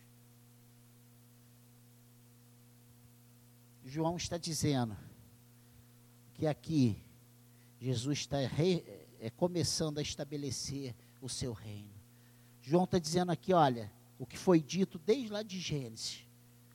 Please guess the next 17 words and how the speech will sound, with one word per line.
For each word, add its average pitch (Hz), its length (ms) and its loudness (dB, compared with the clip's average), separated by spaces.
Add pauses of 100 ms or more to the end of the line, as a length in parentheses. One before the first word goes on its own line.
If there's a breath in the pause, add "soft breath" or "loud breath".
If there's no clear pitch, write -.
começa 139 400 -6
a 131 40 -6
se - 160 -6
cumprir 131 480 -8
agora. 104 520 -14 (560 soft breath)
É 151 100 2
Jesus 185 460 2
mostrando 185 880 0 (1300 soft breath)
que 175 520 -4 (960)
nós 170 240 2
já 190 120 0
começamos 190 760 -4
a 151 40 -2
desfrutar 131 800 -8 (2000)
do 117 160 0
seu 120 240 0
reino, 101 480 -8